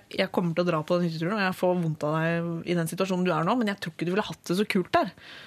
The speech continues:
Eh, og finn heller på noe med noen andre", og så videre. Går det an, eller?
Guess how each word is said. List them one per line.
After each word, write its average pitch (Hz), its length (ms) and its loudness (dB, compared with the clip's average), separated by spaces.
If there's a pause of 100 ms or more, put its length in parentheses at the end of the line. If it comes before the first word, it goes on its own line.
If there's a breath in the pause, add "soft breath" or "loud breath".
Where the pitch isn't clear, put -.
(200 loud breath)
Eh, 190 340 2
og - 100 -6
finn 196 300 0
heller 170 240 2
på 160 160 -2
noe 175 260 0
med 180 460 -2
noen 175 180 0
andre", - 200 -2
og - 20 -6
så - 140 -4
videre. - 160 -2 (280)
Går 165 220 6
det 151 80 2
an, 220 100 -4
eller? 359 140 -4